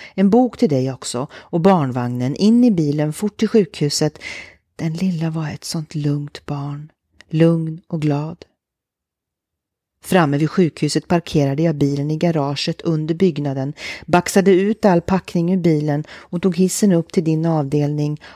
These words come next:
avdelning trehundrafyra. Jag radade upp kristallerna på ditt sängbord och hängde träkorset på väggen.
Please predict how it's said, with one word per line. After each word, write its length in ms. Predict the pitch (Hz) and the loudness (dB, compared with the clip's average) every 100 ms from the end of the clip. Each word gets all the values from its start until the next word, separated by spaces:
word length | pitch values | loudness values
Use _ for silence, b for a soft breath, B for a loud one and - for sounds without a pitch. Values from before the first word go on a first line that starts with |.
| B | B
avdelning 720 | 180 147 127 143 151 180 190 | 2 2 0 0 0 0 -2
trehundrafyra. 1300 | - - 147 147 147 143 170 - 190 123 123 160 151 _ _ _ _ _ _ _ _ _ _ _ _ _ _ _ | -4 -6 -6 -6 -8 -8 -10 -6 -6 -6 -8 -12 -14 _ _ _ _ _ _ _ _ _ _ _ _ _ _ _
Jag 160 | 160 160 | 0 4
radade 340 | 165 165 175 | 4 4 4
upp 160 | 156 - | 2 0
kristallerna 680 | 190 180 190 170 185 202 | -4 -2 2 4 4 0
på 120 | 190 185 | 0 -2
ditt 180 | 151 | -2
sängbord 640 | - - 170 139 147 156 147 | -4 -2 -2 -2 -6 -8 -8
och 320 | - - - | -18 -10 0
hängde 240 | 175 170 170 | 2 2 0
träkorset 600 | 196 190 147 160 - 180 | 2 0 0 -6 -6 -6
på 120 | 202 | -2
väggen. 520 | 165 143 143 151 147 | 0 0 0 -4 -4